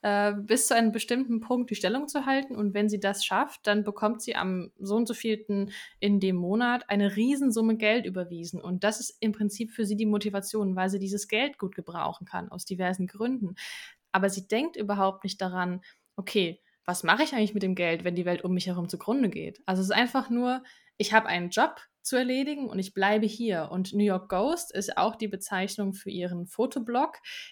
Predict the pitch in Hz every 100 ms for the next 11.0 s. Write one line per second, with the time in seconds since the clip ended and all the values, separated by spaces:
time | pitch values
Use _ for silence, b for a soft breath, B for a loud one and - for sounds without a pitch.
0 | _ 214 208 202 190 185 175 180 262 285
1 | 277 262 269 - 202 202 202 202 196 220
2 | 233 - B 214 190 175 196 302 - -
3 | - 208 190 208 208 196 208 311 - 202
4 | 185 175 175 185 185 190 180 180 - 175
5 | 294 - 185 175 170 170 175 208 B B
6 | B B - 196 196 214 269 254 - 214
7 | 202 202 196 180 240 - 214 196 196 214
8 | - 185 185 156 170 302 - - B B
9 | B - 208 202 247 233 214 202 208 190
10 | 202 196 262 - 170 165 151 151 147